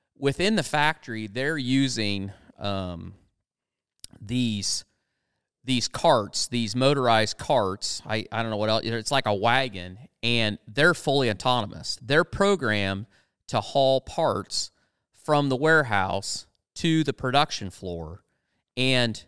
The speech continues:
they do it totally automatic, and it's pre-programmed. Their route's pre-programmed, and they go back to the same spot every time, get loaded, and then they go to the same spot on the floor and get unloaded, what you're talking about doing with freight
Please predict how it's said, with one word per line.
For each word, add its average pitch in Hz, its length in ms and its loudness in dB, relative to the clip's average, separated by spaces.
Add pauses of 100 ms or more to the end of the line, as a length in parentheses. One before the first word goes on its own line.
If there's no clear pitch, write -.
(720)
they 139 180 2
do 147 180 4
it - 100 -2
totally 170 340 2
automatic, 139 680 0
and 123 100 -8
it's 117 120 -10
pre-programmed. 117 1040 0 (340)
Their 117 140 0
route's 131 360 2
pre-programmed, 107 1040 -2
and 117 120 0
they 113 100 0
go 123 160 2
back 123 320 0
to 110 60 -16
the 104 100 -14
same 151 300 -2
spot 131 380 0
every 127 200 -2
time, 110 500 -2 (400)
get 127 180 0
loaded, 117 460 2
and 107 160 -2
then 107 100 -2
they 107 100 -2
go 113 140 0
to 110 60 -2
the 101 100 -6
same 117 320 -2
spot 107 540 0
on 107 160 -2
the 98 80 -6
floor 104 360 -2
and 95 120 -8
get 98 160 -4
unloaded, 82 480 -6 (400)
what 165 160 2
you're 180 100 0
talking 151 260 2
about 123 240 -4
doing 127 260 -6
with 98 120 -10
freight 120 520 0